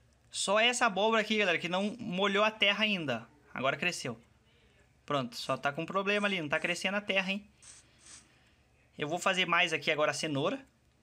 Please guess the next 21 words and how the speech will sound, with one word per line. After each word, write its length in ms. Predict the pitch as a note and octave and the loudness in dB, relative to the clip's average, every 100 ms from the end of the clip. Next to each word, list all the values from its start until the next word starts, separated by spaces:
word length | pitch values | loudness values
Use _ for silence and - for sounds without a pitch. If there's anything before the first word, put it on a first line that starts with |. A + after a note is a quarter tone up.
| - - - - - - - - - - - _ - - - - | -12 -10 -10 -18 -20 -16 -12 -12 -16 -20 -20 _ -14 -10 -10 -10
Eu 80 | C3 | -6
vou 140 | C#3+ | -6
colher 300 | E3 G3+ E3 | 0 0 2
essa 200 | G#3 G#3 | 2 0
cenoura. 480 | D#3+ C#3+ C#3+ G3 A#2+ - _ _ _ _ - - - _ _ | -4 -2 0 0 0 -10 _ _ _ _ -20 -20 -20 _ _
Comenta 360 | - A3+ C#4 C#4 | -2 2 2 2
aí 60 | C#4 | 2
embaixo, 300 | A3+ G3 E3+ | 2 2 2
galera, 200 | D#3+ D3 | 2 2
se 140 | F#3+ | 2
eu 100 | B3+ | 0
colher 300 | B3+ A#3+ G#3+ | 2 2 4
a 80 | G#3 | 2
cenoura 400 | G#3 G3 G3 F3+ | 0 0 2 0
com 140 | - | 2
alguma 760 | F3 E3+ G3 G3+ F#3 D3+ D#3+ D#3+ | 0 0 0 -2 -2 -4 -2 0
ferramenta, 560 | - F3 E3 F3+ E3+ D3+ | 0 0 2 2 2 2
ela 200 | D#3 D3 | 2 2
vai 160 | D#3+ | 2
dar 180 | D#3 D3 | 2 2
mais? 520 | B2+ F3+ F3+ A#2 - | 4 4 2 -2 -10